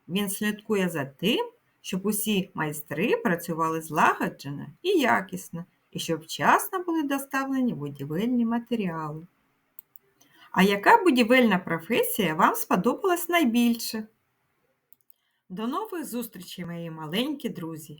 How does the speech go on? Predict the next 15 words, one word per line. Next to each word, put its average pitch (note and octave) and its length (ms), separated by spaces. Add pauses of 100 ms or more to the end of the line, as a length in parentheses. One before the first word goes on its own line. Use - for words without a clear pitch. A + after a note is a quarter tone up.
(160)
Пам'ятайте, A3 840 (240)
що - 260
кожна F3+ 300
професія D#3+ 720
важлива, F#3 680 (320)
а E3+ 100
найголовніше — E3 920 (240)
це G3 160
робити F3+ 340
свою D#3+ 280
справу D#3+ 400
з D#3 100
любов'ю D3+ 640 (220)
та C4+ 140
старанням. D#3+ 760